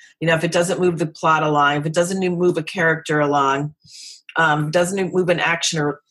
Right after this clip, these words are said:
along, or doesn't further define anything, then it has to go. And I think probably as a first-time novelist, I was just putting everything that I thought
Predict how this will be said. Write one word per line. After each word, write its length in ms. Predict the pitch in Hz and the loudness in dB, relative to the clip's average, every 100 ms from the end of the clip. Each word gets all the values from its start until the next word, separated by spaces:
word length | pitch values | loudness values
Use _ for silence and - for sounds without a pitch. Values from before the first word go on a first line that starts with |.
| 156 | -4
along, 400 | 143 143 139 147 | 0 2 2 0
or 140 | 156 | 0
doesn't 380 | 151 160 165 - | 2 2 0 -4
further 320 | - 160 160 | 0 2 2
define 800 | 147 143 160 156 156 156 160 - - | 0 -2 0 2 2 0 -2 -4 -4
anything, 540 | 147 139 147 135 143 - | -2 -2 -2 -2 -2 -2
then 100 | 165 | 0
it 80 | 170 | 0
has 220 | 165 170 | 0 -2
to 80 | 160 | -2
go. 460 | 160 147 180 285 - - - - - | 0 2 2 -2 -6 -20 -20 -20 -2
And 400 | 180 175 175 165 160 | 2 2 2 0 0
I 80 | 180 | -2
think 320 | 214 202 165 - - _ _ | 0 -2 -4 -10 -18 _ _
probably 240 | 196 196 | -2 0
as 120 | 160 147 | 0 0
a 60 | |
first-time 400 | 151 143 - 139 | -2 -4 -2 -2
novelist, 440 | 139 135 143 135 - | 0 0 0 -2 -2
I 60 | 180 | 0
was 140 | 170 | 0
just 180 | 156 - | -4 -4
putting 260 | 165 151 | -4 0
everything 600 | 170 160 165 160 160 151 | 0 0 -2 -2 -2 -2
that 100 | 143 | 0
I 100 | 143 | -2
thought 320 | 143 151 139 | 0 0 0